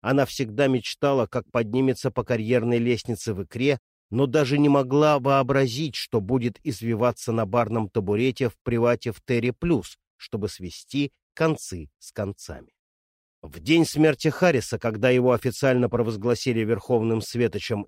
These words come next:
и инициатором Инферно, Кэсси получила от страховой компании имейл, где вполне однозначно говорилось: поскольку Харрис был посмертно признан поджигателем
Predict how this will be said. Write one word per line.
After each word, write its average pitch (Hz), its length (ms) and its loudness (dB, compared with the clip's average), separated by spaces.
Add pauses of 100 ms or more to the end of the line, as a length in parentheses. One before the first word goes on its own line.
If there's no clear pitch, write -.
и 117 140 -4
инициатором 110 840 -2
Инферно, 104 640 -4 (480)
Кэсси 156 340 0
получила 139 640 0
от - 80 -4
страховой 127 500 0
компании 113 760 0
имейл, 104 580 0 (300)
где 107 260 -2
вполне 139 460 0
однозначно 123 760 0
говорилось: 120 720 -4 (640)
поскольку 113 540 -2
Харрис 110 420 -2
был 110 220 -2
посмертно 117 640 -4
признан 110 500 -4
поджигателем 101 880 -6